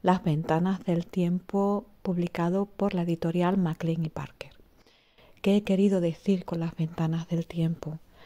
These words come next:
Pues cómo el paso del tiempo nos abre la mirada, nos ayuda a comprender, abre ventanas desde las que podemos asomarnos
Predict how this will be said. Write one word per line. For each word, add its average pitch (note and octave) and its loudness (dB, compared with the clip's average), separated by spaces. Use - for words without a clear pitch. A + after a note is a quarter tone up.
Pues F3+ 2
cómo G#3 2
el G3 2
paso F#3+ -2
del F3+ 0
tiempo F#3+ 0
nos E3+ -2
abre F3 0
la D#3 -6
mirada, E3+ 0
nos F3 0
ayuda F#3+ 2
a E3+ 0
comprender, F3 0
abre G#3 4
ventanas G3+ 2
desde G3 -2
las F3 0
que F3+ -2
podemos F3+ 2
asomarnos F#3+ -2